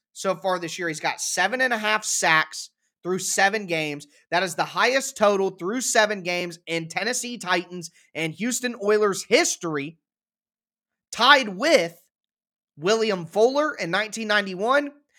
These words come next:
and Kyle Vanden Bosch in two thousand five. So the most sacks by any Titan or Oiler through seven games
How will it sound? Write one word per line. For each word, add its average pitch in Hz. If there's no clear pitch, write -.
and 160
Kyle 226
Vanden 190
Bosch 151
in 170
two 208
thousand 180
five. 139
So -
the 196
most 202
sacks 214
by 165
any 233
Titan 196
or 196
Oiler 190
through 185
seven 190
games 165